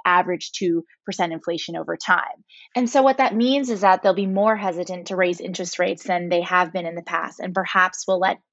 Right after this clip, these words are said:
economic expansions run longer than they otherwise would have. So I think that's why we have, uh, forecasts going out, um, as far as they do,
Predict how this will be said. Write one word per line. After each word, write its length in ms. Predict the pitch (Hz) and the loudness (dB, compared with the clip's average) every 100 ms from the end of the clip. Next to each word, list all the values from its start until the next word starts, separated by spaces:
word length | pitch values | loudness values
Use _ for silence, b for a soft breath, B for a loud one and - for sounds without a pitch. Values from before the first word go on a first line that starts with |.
| _ | _
economic 460 | 214 - 185 190 190 | -8 -4 -2 -2 -4
expansions 720 | 185 - - 190 185 185 180 170 | -8 -8 -6 -6 -4 -8 -6 0
run 320 | 175 175 170 | 2 2 2
longer 400 | 175 175 180 180 | 0 0 0 -2
than 140 | 170 175 | -2 -4
they 80 | - | 0
otherwise 480 | 185 190 196 - - | 0 2 0 -2 -4
would 140 | - | -4
have. 300 | - - - - | -6 -10 -14 -18
So 420 | - 202 185 180 b b b | -2 2 2 -2 b b b
I 80 | 202 | -4
think 220 | 202 247 220 | -4 -2 2
that's 240 | 185 - | 2 2
why 320 | 190 175 170 170 | 2 4 4 -2
we 180 | 175 170 | -6 -2
have, 280 | 175 170 156 180 | -2 -2 -4 -6
uh, 240 | 170 160 165 - | -4 -4 -8 -6
forecasts 540 | 175 170 170 170 - | -6 -4 -6 -6 -8
going 280 | 180 170 165 | -8 -8 -4
out, 280 | 165 165 - b b - | -2 -2 -4 b b -4
um, 220 | 175 170 | -2 0
as 180 | 180 185 | -2 -2
far 240 | 185 175 170 | 0 0 0
as 100 | 165 | -4
they 120 | 165 | -6
do, 380 | 160 170 165 | -4 -2 -2